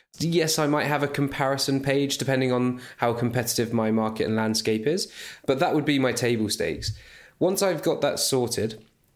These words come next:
I then just think, "What would be the most valuable piece of content I c-, can, can create for my prospect?" And then that's what I start with. So I was working with a, a H R tech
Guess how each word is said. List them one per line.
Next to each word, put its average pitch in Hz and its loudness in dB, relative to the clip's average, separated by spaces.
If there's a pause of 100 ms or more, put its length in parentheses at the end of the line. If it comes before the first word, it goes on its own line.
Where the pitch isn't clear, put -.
(300)
I 143 4
then 165 2
just 143 0
think, 123 -2 (200)
"What 160 2
would 165 0
be 147 2
the 127 0
most 120 0
valuable 120 2
piece 113 0
of 110 -6
content 107 -2
I 101 0
c-, - -10 (120)
can, 110 -2
can 113 0
create 110 0
for - -4
my 101 0
prospect?" - -6 (460)
And 127 2
then 123 2
that's 131 0
what 123 2
I 113 2
start 101 -2
with. - -6 (400)
So 139 2
I 131 4
was 131 2
working 160 2
with 123 0
a, 117 2
a 90 0
H 131 0
R 117 2
tech - -4